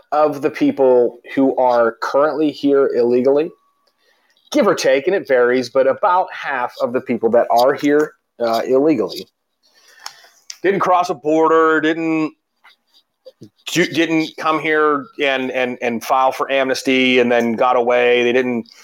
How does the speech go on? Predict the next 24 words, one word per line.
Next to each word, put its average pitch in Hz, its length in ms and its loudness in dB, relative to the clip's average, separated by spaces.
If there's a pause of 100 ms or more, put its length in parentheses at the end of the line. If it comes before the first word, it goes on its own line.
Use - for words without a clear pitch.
(380)
do 131 120 2
things. 123 200 0 (600)
They, 180 720 0 (760)
they 165 600 0 (680)
came 208 320 0
here 180 420 0
on 143 140 2
a 123 60 2
work 147 360 0
visa 160 320 0
or 143 160 2
a 117 60 2
student 160 340 0
visa 92 400 -6 (1300)
and 151 180 2
loved 185 220 2
it - 80 -8
so 165 100 -4
much 147 220 -4
they 139 80 -4
chose 156 260 -2
not 143 180 -2
to 143 60 -6
leave. 127 280 -6